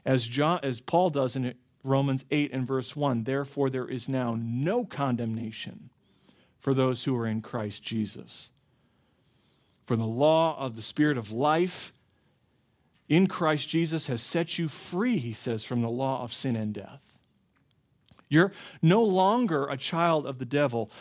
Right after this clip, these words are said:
You're no longer destined for wrath and judgment and hell. Now, the believer is a child of God, not by right.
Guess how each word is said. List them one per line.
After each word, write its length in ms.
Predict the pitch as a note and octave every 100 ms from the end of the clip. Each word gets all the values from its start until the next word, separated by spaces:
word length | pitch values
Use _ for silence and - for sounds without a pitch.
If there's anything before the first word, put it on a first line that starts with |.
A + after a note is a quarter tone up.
| -
You're 180 | D3+ D3+
no 240 | E3+ E3+
longer 520 | E3 F3 G3 A#3+ F3+ D3
destined 540 | D3+ D3+ - D3 C3
for 200 | C#3 B2+
wrath 480 | B2+ C#3 C#3+ B2 -
and 220 | C3 A#2+
judgment 580 | A2 C3+ C#3+ A#2+ B2 A#2 C3+
and 200 | A#2+ A2+
hell. 460 | G2+ C#3+ A2+ G#2 - - -
Now, 600 | C3 D#3+ G#3+ F3 D3 C#3+ - -
the 100 | D3
believer 480 | B2 D3 G3+ G3 F3
is 160 | D3+ C3
a 80 |
child 460 | A#2+ - E3+ E3+ D#3
of 240 | C3+ A2+
God, 520 | A#2+ D#3+ F#3+ C3 A2+ A2 - -
not 340 | C#3 D3+ A3+ -
by 160 | F#3+
right. 640 | D3 A#2 A#2+ F3+ G3 G3